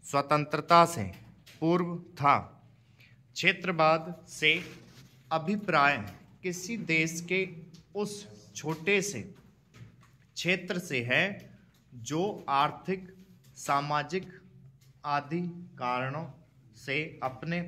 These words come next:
पृथक अस्तित्व के लिए जागृत है, अपने क्षेत्र या भूगोल के प्रति अधिक प्रयत्न, आर्थिक,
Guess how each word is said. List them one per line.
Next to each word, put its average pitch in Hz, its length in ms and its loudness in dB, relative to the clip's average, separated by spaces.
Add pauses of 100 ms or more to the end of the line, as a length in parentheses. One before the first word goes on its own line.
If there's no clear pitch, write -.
(140)
पृथक 165 420 -4 (560)
अस्तित्व 190 680 -8
के 127 200 -6
लिए 123 300 -2 (680)
जागृत 135 540 -4
है, 98 120 -14 (960)
अपने 170 380 -4
क्षेत्र 165 460 -4
या 175 160 2 (600)
भूगोल 156 420 0
के 165 140 -6 (120)
प्रति 147 400 -6 (680)
अधिक 135 360 -6 (1120)
प्रयत्न, 143 480 -2 (760)
आर्थिक, 151 500 -2